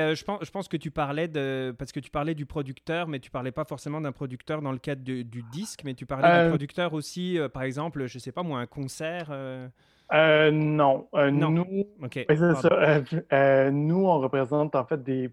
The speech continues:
Speaker 2: producteurs d'enregistrement sonore.
Speaker 1: C'est ça, enregistrement.
Speaker 2: Producteurs,
Speaker 1: Très bien.
Speaker 2: ouais, c'est ça, producteurs de, de, d'événements. Ça serait plutôt,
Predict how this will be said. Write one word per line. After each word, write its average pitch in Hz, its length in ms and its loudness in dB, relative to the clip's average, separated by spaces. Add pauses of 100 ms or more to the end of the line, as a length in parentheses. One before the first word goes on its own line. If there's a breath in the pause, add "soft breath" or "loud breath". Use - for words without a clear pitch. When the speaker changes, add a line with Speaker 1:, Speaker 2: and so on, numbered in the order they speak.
Speaker 2:
producteurs 147 520 -2
d'enregistrement 139 840 0
sonore. 131 380 -2
Speaker 1:
C'est 147 80 0
ça, 151 180 -4 (120)
enregistrement. 156 520 -4
Speaker 2:
Producteurs, 185 360 2
Speaker 1:
Très 160 60 -4
bien. 156 80 -2
Speaker 2:
ouais, 151 140 6
c'est 147 160 -4
ça, 143 160 2
producteurs 165 460 0
de, 143 240 2
de, 135 180 -4
d'événements. 147 920 0
Ça 156 140 -6
serait 127 160 -10
plutôt, 160 600 -6